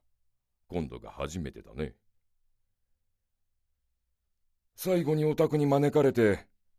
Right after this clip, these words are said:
コーヒーを飲んだのはいつだったかな。うちの家内が、お宅の子の名付け親なのに、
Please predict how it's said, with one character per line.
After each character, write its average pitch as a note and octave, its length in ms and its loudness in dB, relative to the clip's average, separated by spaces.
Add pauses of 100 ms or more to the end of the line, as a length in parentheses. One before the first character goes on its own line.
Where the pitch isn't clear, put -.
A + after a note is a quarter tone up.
(760)
コ C3+ 280 4
ー - 20 2
ヒ A2 140 -6 (100)
ー G2 60 0
を E2+ 60 0
飲 D#2+ 200 -2
ん F2+ 80 -2
だ C#2+ 100 -8
の C#2 120 -10
は C2 100 -6
い E2+ 140 -8
つ C2+ 160 -16
だ B1+ 80 -12
っ - 100 -20
た A#1 140 -20
か A1 100 -20
な。 C#2 140 -14 (2500)
う A2 120 -2
ち G2+ 140 -6
の B2 120 4
家 A#2 120 2
内 A2+ 140 4
が、 F#2 320 0 (460)
お F#2+ 100 -2
宅 G#2+ 300 0
の G2 160 0
子 F#2+ 120 -4
の F#2 140 0
名 F#2 160 2
付 G2 220 -2
け F#2+ 40 4
親 E2+ 240 2
な D#2+ 140 -4
の B1+ 140 -12
に、 A#1+ 160 -18